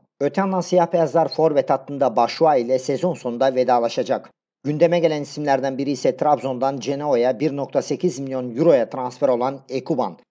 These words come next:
Ayrıca Everton'la mukavelesi sezon bitiminde bitecek olan takımın eski yıldızı Cenk Tosun için de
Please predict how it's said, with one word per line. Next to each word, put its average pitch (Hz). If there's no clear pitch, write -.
Ayrıca 175
Everton'la 165
mukavelesi 127
sezon 143
bitiminde 135
bitecek 131
olan 131
takımın 139
eski 135
yıldızı 123
Cenk 131
Tosun 165
için 123
de 139